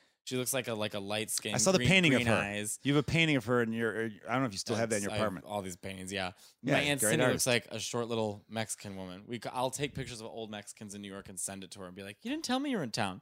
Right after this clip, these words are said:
Speaker 2: <laughs>
Speaker 1: And, uh, yeah.
Speaker 2: It's a good fucking ball busting move.
Speaker 1: Yeah, my family's very, like,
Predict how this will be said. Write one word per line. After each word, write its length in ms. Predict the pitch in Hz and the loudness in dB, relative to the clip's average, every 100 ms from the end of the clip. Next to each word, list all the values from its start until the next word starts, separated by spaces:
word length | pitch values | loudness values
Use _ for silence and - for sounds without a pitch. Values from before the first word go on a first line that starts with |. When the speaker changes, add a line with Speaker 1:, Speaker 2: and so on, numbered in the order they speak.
| - | -4
Speaker 2:
<laughs> 160 | 117 | 6
Speaker 1:
And, 720 | 165 190 208 - - 202 123 110 | 8 10 8 8 8 6 4 4
uh, 320 | 101 95 98 - - _ _ 104 | 2 2 -2 -6 -18 _ _ -6
yeah. 300 | 104 90 87 151 _ | -2 -2 -4 -8 _
Speaker 2:
It's 80 | - | -6
a 40 | |
good 140 | 113 95 | -4 -4
fucking 240 | 95 95 | -6 -6
ball 200 | 95 90 | -4 -4
busting 320 | 92 87 90 | -4 -8 -10
move. 220 | 87 92 - _ | -12 -14 -16 _
Speaker 1:
Yeah, 180 | 117 123 | -4 -2
my 160 | 123 131 | 0 0
family's 380 | 160 156 131 | 0 0 -2
very, 240 | 104 104 101 | -2 -2 -2
like, 260 | 95 95 | -6 -8